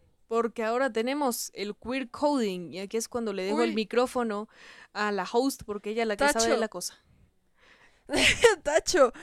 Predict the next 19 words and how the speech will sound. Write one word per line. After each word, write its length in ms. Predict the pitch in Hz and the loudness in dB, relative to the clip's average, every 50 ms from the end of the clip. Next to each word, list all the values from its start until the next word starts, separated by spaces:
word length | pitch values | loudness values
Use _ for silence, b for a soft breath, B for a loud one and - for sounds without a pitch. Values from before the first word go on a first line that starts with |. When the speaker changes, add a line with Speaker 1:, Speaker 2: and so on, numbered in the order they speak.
| 330 311 285 B _ - | -16 -18 -18 B _ -4
Speaker 2:
eh, 580 | - 302 302 302 302 302 302 294 294 285 277 - | 0 4 4 6 6 4 4 2 0 0 -2 -2
estaba 320 | 302 285 - - 302 302 | -4 -4 -2 -2 0 0
hablando 280 | 302 294 294 285 285 294 | 2 0 0 -2 -2 -4
con 200 | - 320 339 330 | -4 -6 -6 -4
una 120 | 330 339 330 | -4 -4 -4
amiga 420 | 320 311 311 302 277 285 254 247 | -2 -2 -2 -2 -2 -2 -2 -2
y 80 | 254 262 | -2 -4
estábamos 480 | 262 - - 269 262 254 254 254 240 | -6 -6 -4 -4 -4 -4 -6 -6 -6
hablando 300 | 262 262 285 294 277 262 | -4 -4 -4 -6 -6 -4
de 160 | 254 247 247 247 | -4 -4 -4 -4
One 200 | 240 247 240 233 | -4 -4 -4 -6
Direction. 500 | 240 240 247 247 226 - - 254 233 226 | -6 -4 -4 -6 -6 -6 -8 -8 -4 -4
Yo 120 | 240 233 | -4 -4
nunca 280 | 240 233 233 - 247 233 | -4 -6 -6 -6 -6 -4
fui 160 | - 254 240 | -4 -6 -6
fan, 300 | - - 233 220 220 214 | -4 -4 -4 -4 -2 -4
yo 80 | 220 | -4
nunca 220 | 220 220 214 - 220 | -4 -6 -6 -8 -10
escuché 340 | - - 226 208 - 240 | -10 -10 -12 -10 -8 -10